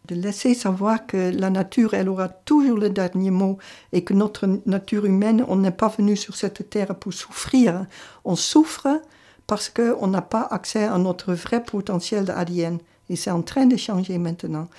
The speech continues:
Quand on voit les petits qui sont nés après l'année deux mille, qui ont un tout autre, euh, presque, euh, champ électromagnétique vibratoire que les personnes qui ont dû se mettre dans le moule de l'enseignement, qui n'avaient pas d'autre choix que de suivre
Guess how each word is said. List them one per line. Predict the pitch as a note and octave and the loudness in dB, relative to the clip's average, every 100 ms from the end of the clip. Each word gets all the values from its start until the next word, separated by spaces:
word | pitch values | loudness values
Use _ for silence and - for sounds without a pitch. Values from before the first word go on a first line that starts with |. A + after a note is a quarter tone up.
| - - | -20 -6
Quand | F#3+ | -2
on | F3 | 0
voit | F3+ G#3 | 0 -2
les | |
petits | G#3 G3 - G#3 | -2 -6 -4 -6
qui | - | -4
sont | - F#3+ | -4 0
nés | G3+ G3+ | 2 2
après | F3+ - F#3+ F3+ F3+ | 0 -2 -2 -2 -2
l'année | F3+ F3 F#3 | 0 2 2
deux | E3+ F3+ | 0 2
mille, | F#3+ A#3 G#3 F3 - - - - - | 6 6 4 0 -8 -20 -20 -20 -16
qui | - F#3+ | -2 2
ont | F3 F3+ | 4 4
un | F3+ - _ _ - | 0 -4 _ _ 0
tout | D4 D4 | 0 2
autre, | B3 A#3 - | -2 -2 -2
euh, | G3 F3+ F3+ E3+ E3+ F3 E3+ _ _ | 2 4 4 4 2 0 -4 _ _
presque, | - G3+ - F#3+ | -6 -6 -4 2
euh, | F3 E3+ F3 F3 - F3 - - _ _ - - - | 4 4 2 -4 -6 -8 -10 -18 _ _ -20 -20 -12
champ | - A#3 A3 A3+ | -2 2 4 2
électromagnétique | G#3+ G#3 G3+ G#3 G3 G3 G#3+ G3+ A#3 | 2 4 4 6 4 4 0 2 0
vibratoire | - G#3+ G3+ F#3 - C#4+ B3+ G3+ | 0 0 0 -4 -2 0 2 0
que | G3+ | -2
les | G3 | -2
personnes | G3+ G3 - A3+ A3+ | -2 -2 2 2 2
qui | G3+ G3 | 0 0
ont | F3+ F3+ - | 2 0 -2
dû | F3+ F3 G#3+ | -6 -4 -4
se | G3+ G3+ | -2 0
mettre | G3+ G#3 G3+ | 2 0 -2
dans | F#3+ F#3 | -2 0
le | F3+ | 2
moule | G3+ A#3+ G#3+ F3+ | 6 6 6 4
de | F3 | 0
l'enseignement, | F3+ F3+ - F#3 F#3+ G3+ G3 | 0 0 0 0 2 2 0
qui | F3+ F#3 | -4 -4
n'avaient | F3+ F3+ | -4 -4
pas | G3+ | -4
d'autre | F#3 F3+ F3+ F3 | -2 -2 -4 -10
choix | - G3+ | -6 -6
que | G3 F3+ | -4 -6
de | F3 | -6
suivre | - A3 G3+ - | -4 -4 -4 -6